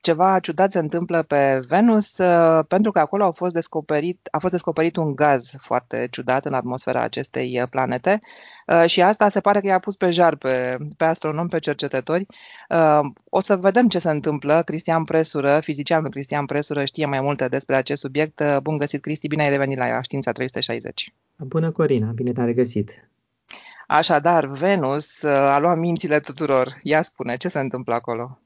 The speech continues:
Speaker 2: Da, lumea visează că putem să găsim viață pe Venus.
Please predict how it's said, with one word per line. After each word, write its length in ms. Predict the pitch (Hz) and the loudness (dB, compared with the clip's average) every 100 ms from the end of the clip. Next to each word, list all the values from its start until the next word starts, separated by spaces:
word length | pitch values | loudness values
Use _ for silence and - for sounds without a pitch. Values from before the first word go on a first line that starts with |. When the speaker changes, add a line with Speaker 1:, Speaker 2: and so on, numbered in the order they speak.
| _ - | _ -6
Speaker 2:
Da, 280 | 156 240 196 | 4 6 8
lumea 280 | 190 208 | 8 6
visează 540 | 185 190 208 208 180 160 | 6 4 2 2 0 -4
că 360 | - 147 139 135 | 0 2 0 -2
putem 220 | 139 165 | -2 0
să 160 | 165 | -2
găsim 380 | 151 143 175 165 | -2 -2 -2 -4
viață 400 | 131 165 185 190 | -2 -2 0 -2
pe 140 | 180 170 | -2 -2
Venus. 560 | 175 113 - - - | 0 0 -2 -8 -16